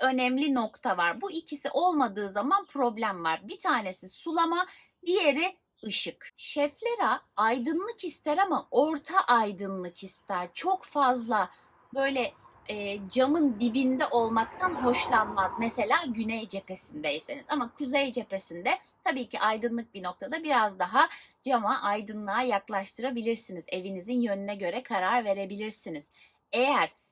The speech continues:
yaprakları böyle kendini bırakıyorsa, aşağı sarkıyorsa, diri durmuyorsa, yeterince ışık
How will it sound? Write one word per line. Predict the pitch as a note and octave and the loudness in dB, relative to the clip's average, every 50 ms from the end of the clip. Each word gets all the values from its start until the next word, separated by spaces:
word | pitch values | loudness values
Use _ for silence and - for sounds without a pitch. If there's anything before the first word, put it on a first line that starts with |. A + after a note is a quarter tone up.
| _ _ | _ _
yaprakları | A#3 A#3+ F#3 - - - C4+ A#3 - - A#3+ A#3 A#3 C4 A#3 | 2 2 2 2 2 -2 -2 -2 -2 -4 -4 -4 -4 -4 -2
böyle | A3+ G#3+ G3+ A3 B3+ B3+ | -2 -2 0 -2 -4 -6
kendini | - B3 G#3+ F#3+ G#3 G3+ F#3+ F#3+ A3+ B3 G#3+ | -4 -6 -6 -4 -6 -6 -6 -4 -4 -4 -4
bırakıyorsa, | G#3 F3+ E3+ E3+ - - A#3 A#3 A3 G#3+ G3+ - - D3+ D3 - _ _ _ _ _ _ _ | -4 -4 -4 -6 -4 -2 -2 -2 -2 -2 -4 -6 -4 -6 -6 -6 _ _ _ _ _ _ _
aşağı | - A3+ B3 B3 - - - A3 G3 A3+ B3 B3 | -2 -2 0 -2 -2 -2 0 2 2 2 2 0
sarkıyorsa, | - - - G3 F3 F3 F3 F3 - - B3+ B3+ B3+ A3 G#3 - - - D3+ C#3+ - _ _ _ _ _ _ - | -4 -6 -4 -2 -2 -2 -2 -4 -6 -4 -2 0 0 -2 -2 -6 -6 -6 -6 -6 -6 _ _ _ _ _ _ -18
diri | F3+ F3+ A3 A#3 A#3+ A3+ C4+ D4+ D4 A#3 F#3+ F3+ | -8 -2 2 2 2 4 2 0 -2 -4 -6 -2
durmuyorsa, | A3 A#3 C4+ D4 D4 D#4 C#4+ C#4+ C4 A3 F3+ E3+ - - - D3+ D3 D#3 A3+ C4 _ _ _ _ | -2 0 0 0 0 2 2 2 2 2 0 -2 -2 -4 -6 -6 -6 -6 -8 -10 _ _ _ _
yeterince | G#3 G#3+ G#3 G#3+ - C#4 C#4+ D4+ E4+ F4 D#4 A#3+ A#3 - - | -6 -6 -6 -2 -2 -2 -2 -2 -2 -2 0 -2 -2 -2 -4
ışık | A3+ A#3 - - - A#3 D4 - - | -6 -6 -6 -4 -4 -4 -4 -6 -10